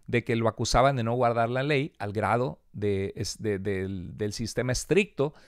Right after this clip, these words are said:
que los fariseos lo hacían. Y veamos algunos pasajes del Antiguo Testamento que son importantes. Por ejemplo, Oseas seis seis, un libro que ha sido muy mal interpretado en Raíces Hebreas.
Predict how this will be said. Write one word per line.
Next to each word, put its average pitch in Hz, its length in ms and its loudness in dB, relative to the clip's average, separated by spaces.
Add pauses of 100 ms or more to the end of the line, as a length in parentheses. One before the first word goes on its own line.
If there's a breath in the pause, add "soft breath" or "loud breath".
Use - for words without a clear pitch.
(220 soft breath)
que 123 120 2
los 113 160 2
fariseos 113 500 4
lo 110 100 2
hacían. 92 420 -2 (440 soft breath)
Y - 60 -4
veamos 185 300 6
algunos 180 280 2
pasajes 127 440 2
del 113 100 0
Antiguo 110 360 0
Testamento 92 640 -4 (340 soft breath)
que 113 100 0
son 127 160 0
importantes. 101 680 -4
Por 120 120 -2
ejemplo, 139 420 0
Oseas 156 460 4
seis 143 240 2
seis, - 560 0
un 123 140 0
libro 143 200 4
que 135 100 -2
ha - 20 -4
sido 131 220 0
muy 151 340 0
mal 151 360 2
interpretado 120 680 -2
en 127 60 -6
Raíces 107 400 -2
Hebreas. 92 460 0